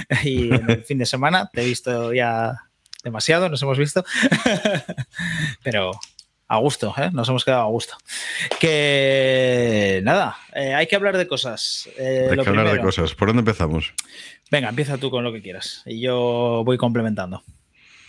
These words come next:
Speaker 2: Eh, has vuelto a trabajar, ¿no? Ya que, de-, que decías, se pasó el intervalo de cancelaciones.
Speaker 1: Sí, el doce de doce, eh, y de repente ya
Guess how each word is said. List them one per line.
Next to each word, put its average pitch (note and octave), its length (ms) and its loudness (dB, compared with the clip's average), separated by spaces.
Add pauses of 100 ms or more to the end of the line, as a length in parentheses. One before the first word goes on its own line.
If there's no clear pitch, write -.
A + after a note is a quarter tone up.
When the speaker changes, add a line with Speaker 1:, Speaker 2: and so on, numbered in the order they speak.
(440)
Speaker 2:
Eh, E2+ 680 4 (300)
has F#2 120 0
vuelto A2+ 180 6
a - 40 -2
trabajar, G#2+ 400 2
¿no? A2+ 280 0 (200)
Ya D#2 180 2
que, E2 100 -6 (160)
de-, E2+ 160 -2
que - 240 -4
decías, D#2 240 0
se - 60 -4
pasó F2+ 420 2
el F2 100 4
intervalo E2+ 400 2
de E2 100 2
cancelaciones. D#2 760 0 (640)
Speaker 1:
Sí, A2+ 380 -4
el G2 220 -6
doce A#2 220 0
de A2+ 160 2
doce, C#3 480 0 (100)
eh, G2+ 540 -2
y G#2 100 -2
de G2 80 -2
repente G#2 360 -2
ya G2 360 0